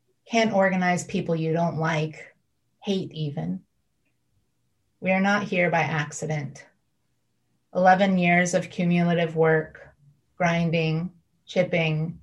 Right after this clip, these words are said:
thinking, planning, trying, growing. We do not go to Grandma's house empty-handed. We show up with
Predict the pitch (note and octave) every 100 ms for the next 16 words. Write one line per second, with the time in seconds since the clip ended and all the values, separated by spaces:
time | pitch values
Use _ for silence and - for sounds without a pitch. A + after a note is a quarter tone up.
0 | _ _ _ _ _ _ F#3+ F3 E3+ D#3
1 | D#3 E3 - _ _ _ _ - F3+ F3
2 | D#3+ D3 D3+ D#3 - F3+ E3+ D#3+ D3+ D3+
3 | D#3 F3 E3+ E3+ D#3+ D3+ D#3+ F3+ - -
4 | - - - - - - - - _ -
5 | G3+ F3 E3+ F3 F#3 G3 G3+ G3 F#3 F3+
6 | F3+ - F3 F3+ - F3 F3 F3 D#3+ D#3
7 | D#3 D#3 - _ _ _ _ _ _ _
8 | D#3+ F#3+ - G#3 G3+ D#3+ - D#3